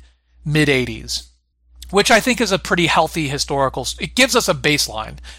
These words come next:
Basically, if you need a rule of thumb or, or heuristic, mid eighties is a generally a healthy Genie Simpson score. Um, just to refresh recollections for twenty nineteen, I found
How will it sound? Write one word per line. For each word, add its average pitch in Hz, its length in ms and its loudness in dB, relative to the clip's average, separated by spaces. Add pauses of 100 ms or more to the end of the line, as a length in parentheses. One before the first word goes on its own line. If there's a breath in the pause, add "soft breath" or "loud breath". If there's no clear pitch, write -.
(200 loud breath)
Basically, 175 640 4
if 143 100 -4
you 160 140 -2
need 180 160 2
a 165 80 4
rule 156 220 0
of 147 80 0
thumb 139 320 2
or, 135 340 -2
or 147 160 -2
heuristic, 151 600 -2 (540)
mid 208 260 4
eighties 185 380 4
is 135 120 -4
a 143 80 0
generally 151 560 2
a 139 60 4
healthy 143 340 2
Genie 131 280 -6
Simpson 123 360 -4
score. - 380 -8 (480)
Um, 156 320 4
just - 180 0
to 240 80 2
refresh 208 520 2
recollections 175 760 2
for 151 120 -4
twenty 170 260 -2
nineteen, 151 640 -2 (540)
I 175 160 8
found 170 500 4